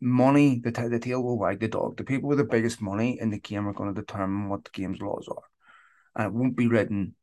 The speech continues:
in favour of competitive balance. And I look at this and I think the transfer window has been a colossal failure,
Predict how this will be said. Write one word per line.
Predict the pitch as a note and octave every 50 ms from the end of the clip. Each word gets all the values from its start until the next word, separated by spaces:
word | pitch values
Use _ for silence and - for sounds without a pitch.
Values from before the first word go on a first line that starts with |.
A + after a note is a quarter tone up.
| _
in | - A2
favour | - - A2+ G#2 G#2 G2 G#2 G2+ F#2+ - _ _ _ _ _ _ _
of | G#2+ A2 G#2+ G2+ F#2+ - - _ _ - - - _ _ _ _
competitive | - C3 - A2 F#2+ F2 E2 G2+ F#2+
balance. | - - - - D#2 - - - - _ _ _ _ _ _ _ _ _ _ - - - _ _ _
And | F#2 G2
I | G#2+ A#2 A#2 A#2 - _ _ A3
look | E3 D3 C#3 D3+ D#3 D#3 D#3
at | - -
this | D3 B2 A#2 -
and | A#2 G#2+
I | G#2+ -
think | - G#2+ G#2 G#2 G2 - _ _ _ _
the | -
transfer | - - C3+ C3 C#3 - - B2+ B2
window | A#2 A2+ G#2+ G#2+ G2+ G2 G2 G2 F#2 G2+ _ _ _ _ _
has | - A2+ A2
been | - _ A#2 A2
a | A2 G#2+
colossal | - - G#2+ G2 F#2 F#2 - - G#2
failure, | - - - - G2+ G2 F#2+ C#2+ D2+ - -